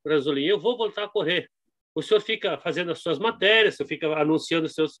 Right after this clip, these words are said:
as, as notícias e eu faço a minha parte, vou correr." "Mas não é possível, tu, tu não tem, não tem tendão, tem fio de nylon." Daí um dia liguei pra ele: Digo, "Não, eu vou correr,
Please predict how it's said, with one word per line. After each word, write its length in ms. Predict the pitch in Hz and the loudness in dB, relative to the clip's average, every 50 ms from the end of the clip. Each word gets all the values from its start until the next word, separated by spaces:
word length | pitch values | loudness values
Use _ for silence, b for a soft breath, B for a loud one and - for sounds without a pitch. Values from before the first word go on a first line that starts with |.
| _ _ _ _ B B B B B - | _ _ _ _ B B B B B -8
as, 240 | - 127 131 - - | -6 -6 -6 -4 -4
as 140 | - 139 151 | -4 -2 0
notícias 500 | 202 208 - - 226 220 - 311 269 233 | 0 0 2 2 0 2 2 2 2 4
e 20 | |
eu 140 | 254 277 294 | 4 2 2
faço 300 | 269 254 254 262 - 294 | 2 0 0 0 0 -2
a 20 | |
minha 180 | 277 311 320 294 | 0 0 0 0
parte, 340 | - 220 185 160 - - - | 0 0 0 0 -2 -4 -8
vou 140 | 214 196 - | -10 -8 -4
correr." 340 | - 220 190 180 165 - _ _ _ _ _ _ 359 359 359 359 359 B B B B B B - | -4 -2 -2 -2 -2 -4 _ _ _ _ _ _ -18 -18 -18 -18 -20 B B B B B B 0
"Mas 140 | - 240 262 | 2 4 4
não 100 | 214 262 | 6 4
é 60 | 226 | 2
possível, 440 | - - - - - 240 262 240 185 | 2 0 -6 -4 0 0 0 0 0
tu, 260 | - 139 117 123 - _ - | -4 -8 -8 -10 -12 _ -2
tu 60 | 147 | 0
não 120 | 147 143 | 0 0
tem, 200 | - 180 175 143 - - _ - | 0 0 -2 -2 -4 -8 _ -2
não 100 | 147 147 | 0 0
tem 200 | 143 185 185 180 | 4 4 4 6
tendão, 360 | - 220 233 214 240 269 277 | 6 4 6 6 4 2 2
tem 160 | 269 - 131 - | 2 0 -2 -2
fio 120 | - 156 | -2 -2
de 100 | 185 202 | -2 0
nylon." 220 | 220 226 226 214 - _ _ _ B B B B B B B B B B B B | -2 -2 -4 -4 -8 _ _ _ B B B B B B B B B B B B
Daí 340 | - 165 180 190 202 220 233 | 0 4 6 8 8 10 8
um 180 | 240 247 226 185 170 170 - - | 8 6 4 -4 -8 -18 -20 -16
dia 260 | 165 165 220 233 240 | -8 -2 4 4 4
liguei 280 | 240 247 214 226 240 247 | 4 4 4 4 2 2
pra 200 | - 247 240 220 | 2 2 6 6
ele: 200 | 220 214 190 - | 6 6 4 0
Digo, 200 | 151 196 190 220 | -6 -4 -2 0
"Não, 140 | 254 254 | 4 6
eu 140 | 220 208 190 | 6 6 4
vou 160 | 160 226 254 | 2 -2 -4
correr, 360 | - - 160 135 135 113 - | -2 -4 -2 -2 -2 -4 -4